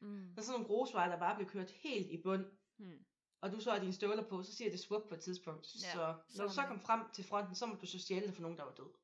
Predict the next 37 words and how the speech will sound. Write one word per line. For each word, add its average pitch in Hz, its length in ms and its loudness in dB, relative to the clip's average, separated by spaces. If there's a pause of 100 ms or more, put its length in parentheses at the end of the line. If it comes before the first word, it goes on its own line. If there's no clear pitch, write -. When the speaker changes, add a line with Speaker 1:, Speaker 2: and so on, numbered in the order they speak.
(320)
Speaker 1:
Fedt. 160 240 -12 (840)
Speaker 2:
<laughs> 233 540 -8 (440)
Yes. 160 280 0
Speaker 1:
Så 220 160 0
ved 226 180 6
man 208 180 6
ligesom, 190 500 -6
at, 185 300 -4
øh, 175 360 -2
det 208 100 -2
her, 202 220 0 (120)
det, 226 180 0 (180)
det 233 120 -4
bliver 190 160 -2
ikke 165 180 -8
så 190 80 -12
sjovt. - 440 -12 (540)
Speaker 2:
Sikke 262 500 4
en 196 100 4
tur, 190 220 6
det 175 100 2
her 156 180 0
bliver. 165 200 2 (200)
Speaker 1:
Ja. 185 140 -2 (220)
<laughs> - 1300 -16
Yes. - 240 -16 (760)
Speaker 2:
Og 247 140 6
sidst, - 540 -4 (200)
men 226 160 -2
ikke 208 200 8
mindst, - 540 -4 (120)
så 214 160 4
var 180 200 8
der 160 260 -2 (100)
vejret 175 360 4
som 160 200 -4
faktor. - 460 -4